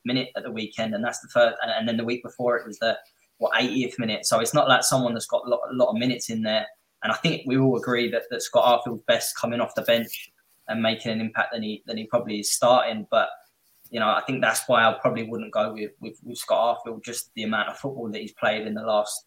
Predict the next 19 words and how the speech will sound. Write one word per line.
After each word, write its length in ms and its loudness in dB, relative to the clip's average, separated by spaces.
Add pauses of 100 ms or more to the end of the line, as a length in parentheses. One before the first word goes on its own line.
the 80 -6
last 260 -2
few 160 -8
weeks. 240 -6
And 100 -4
we 120 0
wanna 260 0
be 300 -4
all 240 -2
energy. 400 -2
And 160 -2
I 120 0
know 140 2
John 220 -2
Lundstrom's 420 -4
definitely 380 0
not 180 0
that, 200 2 (120)
but 160 4